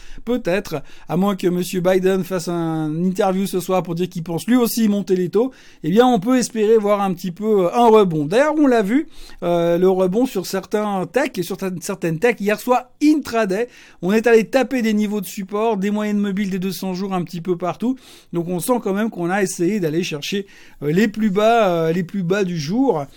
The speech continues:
et puis de jouer le rebond derrière. On le voit très bien sur le sox, qui lui, ça fait, s'est fait démonter hier, mais qui s'est arrêté au bon endroit et qui a rebondi au bon endroit.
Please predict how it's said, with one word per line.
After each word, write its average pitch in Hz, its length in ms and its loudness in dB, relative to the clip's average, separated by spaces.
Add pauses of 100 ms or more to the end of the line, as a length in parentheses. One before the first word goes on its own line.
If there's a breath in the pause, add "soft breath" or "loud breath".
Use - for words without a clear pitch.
(280 soft breath)
et 151 80 -6
puis 220 240 -2
de 175 160 4
jouer 170 260 0
le 202 100 4
rebond 170 360 0
derrière. 165 400 0
On 170 100 -2
le 175 80 0
voit 196 300 2
très 226 220 -2
bien 226 200 0
sur 208 160 -4
le 165 140 0
sox, 247 340 -4
qui 165 220 -6
lui, 220 180 2
ça 175 220 -2
fait, 156 220 -4
s'est 175 180 -4
fait 143 160 -8
démonter 185 440 -2
hier, 196 260 0 (340 soft breath)
mais 196 200 6
qui 262 140 2
s'est 233 140 2
arrêté 220 280 2
au 220 80 2
bon 202 160 2
endroit 196 320 0
et 180 40 0
qui 185 100 -4
a 165 80 0
rebondi 165 320 -2
au 160 80 0
bon 147 180 -2
endroit. 160 360 0